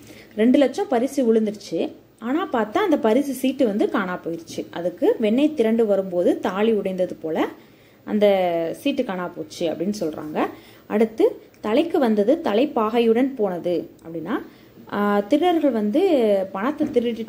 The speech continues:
போயிட்டாங்க. ஆனா அவங்கள வந்து உயிரோட விட்டுட்டு போயிட்டாங்க. அதுக்கு வந்து, தலைக்கு வந்தது தலைப்பாகையுடன் போனது அப்படின்னு சொல்றாங்க. அடுத்து,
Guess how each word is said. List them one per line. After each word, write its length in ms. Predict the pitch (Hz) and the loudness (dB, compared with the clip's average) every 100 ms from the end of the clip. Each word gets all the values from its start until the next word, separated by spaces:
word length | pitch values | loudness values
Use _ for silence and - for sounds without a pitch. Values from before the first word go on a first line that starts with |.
| - | -6
போயிட்டாங்க. 380 | 190 185 175 175 | -6 -4 -8 -4
ஆனா 300 | 269 269 254 | 0 2 2
அவங்கள 160 | 220 | 2
வந்து 380 | 226 233 277 269 | 2 2 2 4
உயிரோட 300 | 254 302 302 | 4 6 4
விட்டுட்டு 340 | 254 233 247 202 | 2 -2 -4 -4
போயிட்டாங்க. 320 | 165 170 165 | -6 -14 -14
அதுக்கு 260 | - 196 214 | -10 -10 -8
வந்து, 260 | 190 339 - - - - - | -4 -4 -4 -12 -20 -20 -6
தலைக்கு 320 | 220 233 302 | 2 2 2
வந்தது 440 | 277 254 262 403 494 | 2 2 2 2 2
தலைப்பாகையுடன் 800 | 233 220 220 202 208 202 196 403 - - - | 2 0 0 -4 0 0 0 -2 -4 -14 -8
போனது 560 | 190 180 160 165 151 - - - - - | -6 -6 -4 -4 -4 -8 -20 -20 -20 -16
அப்படின்னு 240 | 175 180 185 | -8 -6 -4
சொல்றாங்க. 440 | 190 170 - 208 339 - - - | -2 -4 -4 -4 -4 -8 -20 -4
அடுத்து, 420 | 208 220 427 | 0 2 2